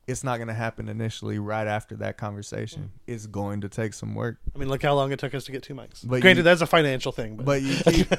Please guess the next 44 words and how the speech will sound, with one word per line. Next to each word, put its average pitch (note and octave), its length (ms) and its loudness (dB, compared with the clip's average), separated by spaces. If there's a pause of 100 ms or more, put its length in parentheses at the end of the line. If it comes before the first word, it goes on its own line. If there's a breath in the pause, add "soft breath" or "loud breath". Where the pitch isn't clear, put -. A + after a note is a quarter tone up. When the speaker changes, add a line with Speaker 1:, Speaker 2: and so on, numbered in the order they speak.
(100)
Speaker 1:
you C3 80 -4
keep C#3 240 -2
working D3+ 300 -4
at A2+ 140 -2
it, G#2+ 80 -8
baby. C3 260 -6 (180)
Speaker 2:
Hey, G3 120 0
man. D3+ 240 -2
Speaker 1:
That's B2+ 200 -8
all C3 180 -2
it C3 40 -4
Speaker 2:
And D3+ 120 0
now D#3 140 0
Speaker 1:
is. C#3+ 60 -4
Speaker 2:
we're C#3+ 300 -2 (380 soft breath)
working B2 260 -6
at A2+ 120 -4
it. A2 80 -8
But - 140 -4
Ernest, D#3+ 640 -4 (1200)
give F#3 80 2
me F3+ 60 2
some D#3+ 120 -6
final D#3+ 200 0
thoughts - 380 -6
on B2 140 -10
eighth B2 140 -12
grade. - 180 -14 (180)
Speaker 1:
Man, C3+ 280 2
overall, A#2+ 680 2
so A2+ 300 -4
once C#3 300 -4
again, A2+ 420 -6
let A2+ 160 0
Speaker 2:
She B2 60 0
Speaker 1:
me C#3+ 60 2
Speaker 2:
does D#3 140 4
wear E3 140 6
overalls. C#3 440 2
Go C3 120 -4
on. D3+ 180 -10
Speaker 1:
let A#2 300 -2
me D3+ 180 0
talk B2+ 520 -6